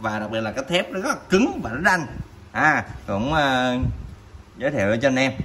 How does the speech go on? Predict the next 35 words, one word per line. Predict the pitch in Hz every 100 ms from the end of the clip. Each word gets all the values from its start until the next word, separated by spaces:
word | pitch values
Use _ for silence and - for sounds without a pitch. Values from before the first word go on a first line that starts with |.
| -
Mà | - 113
cái | 107 139
này | 135 117
của | 110 98 110 156 156 147 139 - 143
Mariner | 143 147 147 147
anh | 143 139
em, | 139 -
A | 127
B | 139
vậy | 135 139 127
đấy | 135
ha. | 143 - -
Bên | 131 131
đây | 127 123
thì | 117
nó | 110 123 -
có, | 127 156 190 - - - -
đây | 127
anh | 131
em | 127
xem | 120 135
kỹ | - 104 143
lại | 117
ha. | 131 - - - -
Ôi, | 120
hơi | 123 127
nhanh | 127 123
quá. | 139 160 - -
<laughs> | 214 - - - -
Mariner | 127 131 131 131 135 120
A | 107 123
B | 123
nè. | 127 120 104 - - - - - -
À, | 107 113 - - -
rồi, | 95 113 104